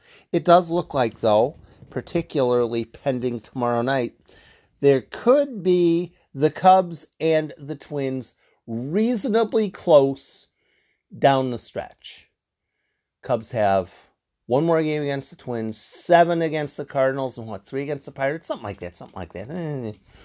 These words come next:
And I decided I was going to check into something in the process, and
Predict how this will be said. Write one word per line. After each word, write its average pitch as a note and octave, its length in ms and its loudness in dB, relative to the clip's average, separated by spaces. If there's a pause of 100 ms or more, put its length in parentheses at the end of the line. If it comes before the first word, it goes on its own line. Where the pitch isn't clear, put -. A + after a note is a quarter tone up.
(520)
And D#3+ 600 4 (3500)
I A#3+ 120 6
decided F3 760 6 (340)
I D3 140 2
was C#3+ 220 -4
going C#3+ 280 -8
to - 120 -20
check D3 320 -4
into G#3+ 200 -6
something A#2+ 380 -10
in G#2+ 80 -6
the G#2 80 -8
process, G#2+ 640 -10 (560)
and C#3+ 800 2